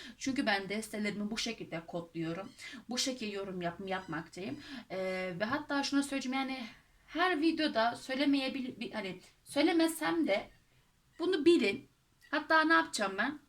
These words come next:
En kısa yoldan, ee, videonun hani o başlık kısmına yazacağım yani sonuçta, e, herkes neyin ne olduğunu görsün. Hani şimdi sonuçta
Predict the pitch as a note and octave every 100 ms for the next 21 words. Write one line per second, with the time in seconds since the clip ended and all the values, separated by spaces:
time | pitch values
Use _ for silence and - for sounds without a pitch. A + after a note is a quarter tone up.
0 | - A#3 A3+ - - G3 G3 F3+ F3+ A3+
1 | C#4+ - G3 G3 G3 F#3+ F#3 F3+ E3+ -
2 | - _ _ _ - _ C#4+ A4+ F#4 C#4
3 | G#3 G3 - _ _ _ _ - C#4+ D4
4 | D4 C4 D#4 - F4+ - D4+ - A3+ A#3+
5 | F4 B4 G4 G#4 F4 D#4 A3+ G3+ F#3+ F#3
6 | - D4 G#3 - C#4 F4+ - - - -
7 | - _ F#3+ G3 G3+ A3+ F4+ F4+ E4+ D#4
8 | D#4+ D#4+ D4 C#4+ C#4+ B3+ C#4+ D#4 C#4+ A3
9 | G#3 A3+ A3+ G#3+ - - - B3 B3 C#4
10 | B3+ - A3+ G3+